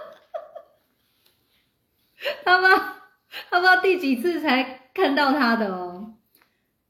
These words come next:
跟小兰认识真的也是很玄妙啊。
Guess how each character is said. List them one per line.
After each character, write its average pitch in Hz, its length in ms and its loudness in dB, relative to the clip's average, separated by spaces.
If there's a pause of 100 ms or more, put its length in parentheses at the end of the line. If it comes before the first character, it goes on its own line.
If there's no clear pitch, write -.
(200)
跟 392 180 -4
小 240 200 2
兰 285 280 0
认 330 160 -2
识 302 180 -4
真 269 160 -2
的 254 100 0
也 196 100 -6
是 220 200 -4
很 175 180 -6
玄 170 220 -18
妙 196 240 -10
啊。 233 340 -14